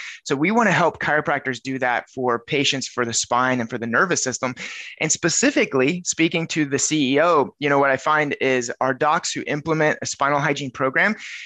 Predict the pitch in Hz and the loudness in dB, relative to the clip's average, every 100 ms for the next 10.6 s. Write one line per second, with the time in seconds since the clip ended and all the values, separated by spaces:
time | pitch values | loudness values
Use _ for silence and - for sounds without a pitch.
0 | - 165 175 233 220 170 175 170 156 127 | 0 0 2 2 2 4 2 2 -2 -4
1 | 143 151 139 127 120 113 101 - - - | 0 2 4 4 4 2 -2 -8 -16 -18
2 | - _ - 139 - 151 156 196 262 269 | -20 _ -4 -4 0 0 2 4 2 0
3 | - - - _ _ _ - 143 - 185 | -8 -10 -18 _ _ _ -4 -4 0 0
4 | 185 196 185 190 - _ _ - 131 123 | 2 2 2 0 -6 _ _ -4 -4 -2
5 | - 117 92 - - - - _ - 135 | -2 0 0 -2 -8 -10 -20 _ -4 0
6 | 127 117 107 107 - - - - - - | 2 2 2 -2 -4 -8 -10 -16 -20 -18
7 | - 139 147 - 143 - 160 147 135 - | -4 0 0 0 -6 -4 0 2 2 -2
8 | - - 143 117 143 139 139 113 - 143 | -14 -14 -10 -2 0 2 2 2 -2 -6
9 | - 190 175 175 156 147 147 139 135 135 | -2 0 0 0 -2 0 0 0 0 0
10 | 113 - 135 135 160 185 | -2 -2 -4 0 0 0